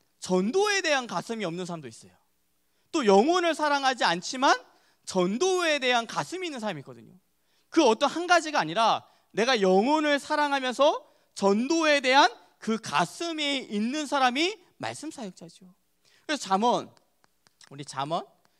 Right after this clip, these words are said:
이십사 장 십일 절 말씀을 보면요, "너는 사망으로 끌려가는 자를 건져주며 사륙을 당하게 된 자를 구원하지 아니하려고 하지 말라"라고 말씀한 듯이,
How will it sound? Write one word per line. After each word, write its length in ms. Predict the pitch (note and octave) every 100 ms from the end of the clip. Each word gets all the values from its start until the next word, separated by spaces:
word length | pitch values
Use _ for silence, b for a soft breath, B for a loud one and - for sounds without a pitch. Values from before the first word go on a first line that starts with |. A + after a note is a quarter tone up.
| _ _ -
이십사 480 | G3 B3+ F#3 E3+
장 220 | E3 G3+ - _ _ _ _
십일 460 | - - - E4 F4
절 160 | D#4
말씀을 400 | C4 F#3 G3 F#3+
보면요, 500 | E3 C3 C3 F#3+ E3+ - _ b b b b
"너는 200 | F#3 A3
사망으로 760 | A3+ - E4 E4 D#4 C#4+ C4+ B3+
끌려가는 640 | C4 D#4+ D4+ D4 C#4 B3+
자를 340 | B3 A#3 D#4 A4+
건져주며 720 | F3+ F3+ G#3 G3+ G3+ C4 A#4+ _ _ _
사륙을 580 | - D#4+ D#4 D4+ C#4 B3+
당하게 520 | G3+ G3+ G#3 G#3+ A3+
된 180 | G#3 F#3+
자를 420 | G3 A3+ D#4+ G#4
구원하지 680 | - F3 F#3+ B3 B3+ A3+ A3+
아니하려고 760 | - D3+ F#3+ G3 F#3 G#3 E4 G#4
하지 320 | - C#4+ D#4
말라"라고 760 | B3 D#3+ F#3+ G3 F#3+ B3 G4 b b
말씀한 440 | - C#3 F#3 A#3 D#3+
듯이, 500 | - - A#3 C#3+